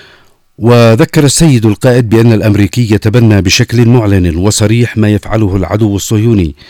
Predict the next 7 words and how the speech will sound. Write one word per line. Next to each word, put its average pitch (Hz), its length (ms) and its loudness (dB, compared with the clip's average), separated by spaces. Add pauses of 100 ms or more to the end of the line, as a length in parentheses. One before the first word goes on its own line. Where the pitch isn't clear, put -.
(360)
وعندما 90 300 -4
استأنف 104 460 -2
عدوانه 104 720 0 (400)
أكد 98 300 -4 (120)
أن 113 140 0
البيت 104 360 0
الأبيض 110 460 -2